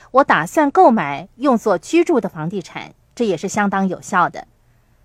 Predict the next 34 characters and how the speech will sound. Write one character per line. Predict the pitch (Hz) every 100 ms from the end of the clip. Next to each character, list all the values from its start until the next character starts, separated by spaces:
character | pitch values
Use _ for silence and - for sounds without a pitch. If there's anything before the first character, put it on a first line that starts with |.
| _
好 | - 226
的 | 240
交 | 285 339
易 | 349 320 214
可 | - 233
以 | 247
是 | 185 220
价 | 196 254 196
值 | - 170 185
一 | 240
千 | 269 - 359
万 | 349 269
美 | 190 151
元 | 143 151
的 | 185 202
办 | 226 196
公 | 220 233
大 | 247
楼， | 175 156 147 185 _ _ _
也 | - 233
可 | -
以 | 381 381
是 | - 233
一 | 202
栋 | 240 190 -
价 | - 240
值 | 180 - 170
十 | - - 220
万 | 330 277
美 | 190 143
元 | 143
的 | 165
房 | - 147 143
子。 | -